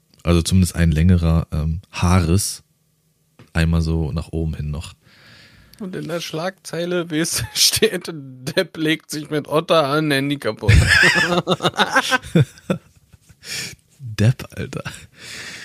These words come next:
Speaker 1: Ähm, ich hatte Glück tatsächlich, dass das, äh, Handy dann auch, als es gestürzt ist, direkt unten durch den Zaun wieder durchgerutscht ist. Es hatte zuvor geregnet und es war Pflasterstein,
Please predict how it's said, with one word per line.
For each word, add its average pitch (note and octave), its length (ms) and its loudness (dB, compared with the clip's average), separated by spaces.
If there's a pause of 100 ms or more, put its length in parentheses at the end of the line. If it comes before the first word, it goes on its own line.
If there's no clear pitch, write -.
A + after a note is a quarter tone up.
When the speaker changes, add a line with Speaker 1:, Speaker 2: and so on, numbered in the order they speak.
(280)
Speaker 1:
Ähm, E2 440 2 (480)
ich F#2+ 160 2
hatte C3 160 6
Glück G#2+ 280 4 (160)
tatsächlich, G2 520 0
dass F#2 160 -2
das, - 300 -4
äh, F#2 120 0
Handy F#2+ 300 4
dann F#2 140 2
auch, F2+ 220 0
als F#2 160 -2
es F2+ 140 -6
gestürzt - 560 0
ist, - 260 0 (320)
direkt F2+ 500 -2
unten A#2+ 360 4
durch F#2+ 200 2
den F#2 120 0
Zaun G2+ 240 0
wieder F#2 160 0
durchgerutscht E2 640 0
ist. - 120 -6
Es - 160 -6
hatte F2+ 220 0
zuvor E2+ 360 -4
geregnet F2+ 520 2 (280)
und E2 140 2
es - 100 -4
war D#2+ 100 0
Pflasterstein, E2+ 840 0